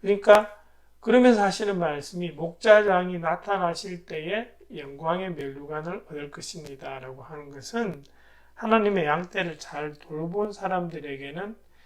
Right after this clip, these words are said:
예수님께서 재림하실 때에 큰 상을 받을 것이라는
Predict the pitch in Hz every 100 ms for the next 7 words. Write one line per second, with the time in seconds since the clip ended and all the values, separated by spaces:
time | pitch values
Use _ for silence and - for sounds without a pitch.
0 | - - - - 160 - 190 175 156 151
1 | 147 160 - 151 160 156 151 - 165 156
2 | 147 143 156 165 - 214 202 - 202 202
3 | 208 - 165 170 156 156 - - 135 131